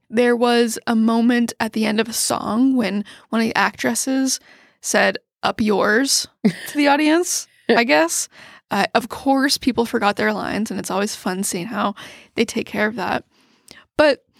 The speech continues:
Speaker 1: what truly made it a real community theater experience was somebody in the audience farted.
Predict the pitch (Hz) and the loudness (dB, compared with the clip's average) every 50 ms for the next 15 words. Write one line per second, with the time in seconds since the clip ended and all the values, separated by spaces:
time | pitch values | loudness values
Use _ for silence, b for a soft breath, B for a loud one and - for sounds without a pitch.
0 | B B B B B B B B B B _ _ _ _ _ _ - 285 277 - | B B B B B B B B B B _ _ _ _ _ _ 0 0 0 0
1 | - - - 311 330 339 339 311 269 233 185 - - - - - - - 214 185 | 0 0 2 2 4 4 4 4 4 2 0 -2 -2 -4 -4 -4 -6 -6 -6 -6
2 | - 180 190 202 - - - - - - 254 214 185 - - 220 - - - - | -6 -6 -6 -4 -6 -6 -8 -10 -4 -2 0 0 0 0 -2 -4 -4 -4 -4 -4
3 | 208 202 - - - - - - - - - - - - - - - - - - | -4 -6 -6 -6 -6 -6 -4 -4 -4 -4 -2 -2 -4 -4 -6 -6 -4 -4 -4 -4
4 | - - _ _ _ - - 202 - - - - - - - - - - _ _ | -6 -8 _ _ _ -6 -4 -4 -4 -4 -6 -6 -6 -6 -6 -6 -8 -12 _ _
5 | _ - - - - 269 269 277 311 302 302 294 285 277 277 277 262 - - - | _ -6 -4 -2 2 2 2 4 4 4 2 2 2 2 2 2 2 0 -2 -2
6 | - 80 76 - - 247 - - - - - - _ _ _ _ _ _ - _ | -4 -6 -8 -8 -8 -10 -8 -8 -8 -8 -10 -12 _ _ _ _ _ _ -20 _
7 | _ _ _ _ _ - - - 98 - - - - - | _ _ _ _ _ -4 -4 -2 -2 -4 -8 -12 -14 -16